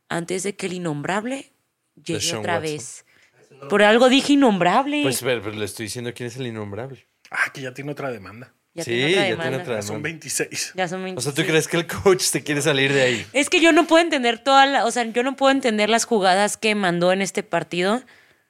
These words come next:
Speaker 1: Todas las veces que intentó lanzar con Jacoby Brissett teniendo a Nick
Speaker 2: Sí.
Speaker 1: Chubb ahí. O sea, lo único, lo único que, que cabe por mi cabeza es, este güey quiere ser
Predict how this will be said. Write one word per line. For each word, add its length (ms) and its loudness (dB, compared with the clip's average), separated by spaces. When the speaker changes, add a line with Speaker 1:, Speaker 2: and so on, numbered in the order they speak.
Speaker 1:
Todas 160 6
las 120 4
veces 200 0
que 100 -2
intentó 680 0
lanzar 580 2
con 420 2
Jacoby 340 -4
Brissett 460 -4
teniendo 360 -2
a 60 -2
Nick 180 -6
Speaker 2:
Sí. 140 -10
Speaker 1:
Chubb 180 -12
ahí. 300 -10
O 80 -20
sea, 340 4
lo 300 4
único, 480 4
lo 160 2
único 300 0
que, 260 0
que 220 -8
cabe 200 6
por 140 4
mi 100 2
cabeza 320 4
es, 180 0
este 220 4
güey 220 6
quiere 200 2
ser 420 2